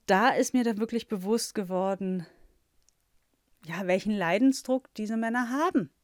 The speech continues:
Ich bin überzeugt auch davon, dass der auch von diesen alten archetypischen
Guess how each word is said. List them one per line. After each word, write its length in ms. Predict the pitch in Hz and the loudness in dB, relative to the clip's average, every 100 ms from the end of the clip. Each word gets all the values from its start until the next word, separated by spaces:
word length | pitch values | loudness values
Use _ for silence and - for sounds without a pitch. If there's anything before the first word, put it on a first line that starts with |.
| _ _ _ _ _ - | _ _ _ _ _ -8
Ich 200 | - - | -6 -4
bin 200 | - 294 | 2 2
überzeugt 680 | 262 247 233 - 226 277 294 | 4 2 0 -2 -2 -2 -4
auch 200 | - 233 | -6 -6
davon, 600 | - 240 - 226 240 - - | -4 -8 -4 -2 -2 -4 -10
dass 440 | - 190 220 190 - | -14 -6 -6 -6 -8
der 360 | 196 214 233 | -4 -2 -4
auch 380 | - 220 220 - _ _ _ _ _ _ _ _ _ _ _ | -2 -4 -4 -12 _ _ _ _ _ _ _ _ _ _ _
von 300 | - 233 240 | -2 2 2
diesen 280 | 233 208 | 2 -2
alten 760 | - - 196 233 - 226 220 - | -4 -4 -2 -2 -4 -6 -4 -4
archetypischen 1040 | - 202 226 - 202 214 - 202 196 190 | -6 -6 -6 -10 -10 -10 -6 -4 -2 -4